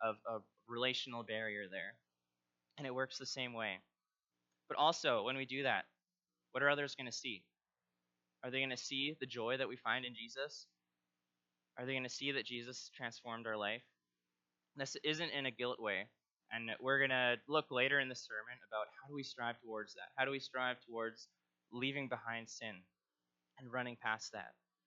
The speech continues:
Uh, my problem. Uh, I don't know how many of you guys have this problem. I've met a few other people in my life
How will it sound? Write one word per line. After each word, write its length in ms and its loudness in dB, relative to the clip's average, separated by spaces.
Uh, 160 -8
my 160 10
problem. 520 6
Uh, 160 6
I 100 10
don't 120 8
know 220 8
how 140 0
many 320 0
of 100 -6
you 120 -2
guys 520 4
have 160 10
this 160 2
problem. 480 8
I've 180 2
met 140 0
a 140 2
few 200 0
other 140 2
people 320 -8
in 80 -8
my 140 0
life 180 0